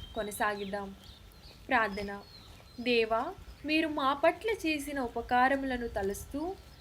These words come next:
మేము ఇతరులకు ఉపకారము చేసేవారిగా చేయండి. ఆమేన్. నేటి సూక్తి. "అపకారికి ఉపకారం చూపు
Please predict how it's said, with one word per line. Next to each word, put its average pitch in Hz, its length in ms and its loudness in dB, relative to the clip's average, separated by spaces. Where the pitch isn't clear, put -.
మేము 302 280 4
ఇతరులకు 370 540 4
ఉపకారము 277 600 2
చేసేవారిగా 233 920 -2
చేయండి. 208 640 -6
ఆమేన్. 202 440 -4
నేటి 294 360 2
సూక్తి. 277 500 -4
"అపకారికి 381 680 4
ఉపకారం 269 560 4
చూపు 233 540 -6